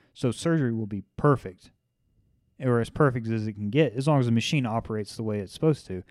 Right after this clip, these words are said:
So, like, surgeons are not gonna be needed. General doctors are not going to be needed. It'll be able to administer anes-,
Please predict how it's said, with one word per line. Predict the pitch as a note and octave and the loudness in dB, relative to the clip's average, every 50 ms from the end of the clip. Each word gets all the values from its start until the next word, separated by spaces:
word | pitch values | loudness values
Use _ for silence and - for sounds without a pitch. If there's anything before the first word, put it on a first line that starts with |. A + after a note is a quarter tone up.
| _ _ _ _ | _ _ _ _
So, | - - B2 | -10 -6 -4
like, | A#2 G#2+ F#2 - _ _ _ _ _ _ _ _ | -4 -4 -6 -8 _ _ _ _ _ _ _ _
surgeons | - - - B2 C#3 F3+ F#3+ - G#3 G3 E3+ F#3 | -14 -6 0 4 6 6 8 8 8 8 8 8
are | F3+ | 8
not | F3 F3 F3 F3 | 8 6 6 6
gonna | E3+ E3+ E3+ E3 D#3+ D#3+ F3 - - C#3 | 6 6 6 6 4 0 -4 -10 -8 2
be | C3 C#3 D3 | 4 6 6
needed. | D3+ D#3+ E3 F3 F3 F3+ F3 D#3+ _ _ _ _ _ _ _ | 8 6 6 6 4 4 2 0 _ _ _ _ _ _ _
General | - B2+ C3 C#3 C3+ A#2 | -2 2 4 4 4 2
doctors | G#2 G#2+ A#2 B2 D3+ - - F#3 E3 D3 D#3 | 2 2 0 0 0 0 2 2 2 4 4
are | D#3 D3+ | 2 2
not | D3+ D3+ D#3 C#3 | 2 2 2 2
going | C#3 D3 D3 D3 | 2 2 4 2
to | C3+ | 2
be | C3 C#3 C#3 | 2 2 2
needed. | C#3+ C#3+ D3 D3 D3+ D#3 D3 - _ _ _ _ _ _ _ _ _ _ _ _ _ _ _ _ _ _ _ _ _ _ - | 2 2 2 2 2 0 -2 -4 _ _ _ _ _ _ _ _ _ _ _ _ _ _ _ _ _ _ _ _ _ _ 0
It'll | C#3 C#3 C#3+ | 4 4 4
be | C3 C#3 C#3 | 6 6 4
able | C3+ B2+ A#2+ | 4 4 2
to | A#2+ | 0
administer | A#2 A#2 A#2 A#2+ A#2+ A#2+ A2 - - A#2 A2+ | 0 2 2 2 2 2 0 -2 -2 -2 0
anes-, | A2 A2 A2 G#2 - - | 0 0 0 -2 -4 -8